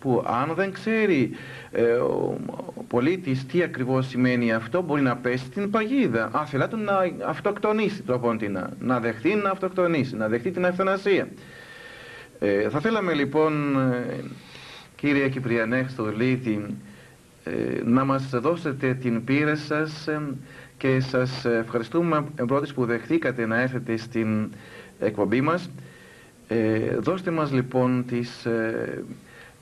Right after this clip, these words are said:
ε, τα φώτα σας στο θέμα αυτό και θα προσπαθήσουμε να το ερευνήσουμε αντικειμενικά,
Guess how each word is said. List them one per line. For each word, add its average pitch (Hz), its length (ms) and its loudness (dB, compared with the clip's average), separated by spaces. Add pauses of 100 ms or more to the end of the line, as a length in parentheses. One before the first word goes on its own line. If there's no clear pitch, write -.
ε, - 100 -6 (160)
τα 120 120 0
φώτα 143 300 2
σας 143 320 -4
στο 120 180 -2
θέμα 131 420 0
αυτό 165 580 0
και 139 140 -2
θα 135 160 -2
προσπαθήσουμε 147 880 -2 (600)
να 123 280 2
το 120 100 0
ερευνήσουμε 131 1000 0 (540)
αντικειμενικά, 135 1200 0